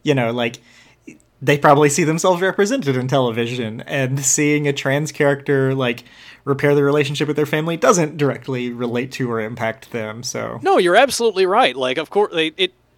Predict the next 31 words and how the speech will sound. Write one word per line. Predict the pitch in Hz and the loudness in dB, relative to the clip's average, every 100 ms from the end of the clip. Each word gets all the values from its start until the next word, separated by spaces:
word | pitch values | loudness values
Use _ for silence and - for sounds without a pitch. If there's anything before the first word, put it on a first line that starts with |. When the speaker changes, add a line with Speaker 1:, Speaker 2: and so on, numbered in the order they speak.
| _ | _
Speaker 2:
the | 151 160 | -20 -6
people | 233 - 175 | -4 -2 -2
that | 139 | -2
I | 123 | -2
talked | - 139 - | -2 -2 -2
to | 123 | -8
that | 107 | -6
felt | 165 190 | -4 -2
that | 151 131 | -2 -4
way | 117 107 101 | -2 -4 -6
are, | 95 104 98 92 87 _ _ _ | -6 -6 -6 -8 -16 _ _ _
you | 139 | -16
know, | 92 95 | -14 -10
on | 127 | -6
the | 135 | -2
older | 151 156 | 0 0
end | 139 123 | -2 -6
of | |
the | 117 | -4
spectrum, | - 120 - 110 | -2 -2 -4 -10
and, | 104 104 95 _ _ _ _ _ _ | -12 -14 -18 _ _ _ _ _ _
and | 156 | -6
it's | 170 - | -6 -4
kind | 196 | -4
of | 170 | -2
hard | 156 175 151 | 0 -2 -2
to | 139 | -4
make | 139 139 | -4 -4
them | 139 131 120 | -4 -4 -4
understand, | 113 107 - 120 113 98 | -8 -10 -6 -6 -6 -6
like, | 92 90 - | -6 -6 -10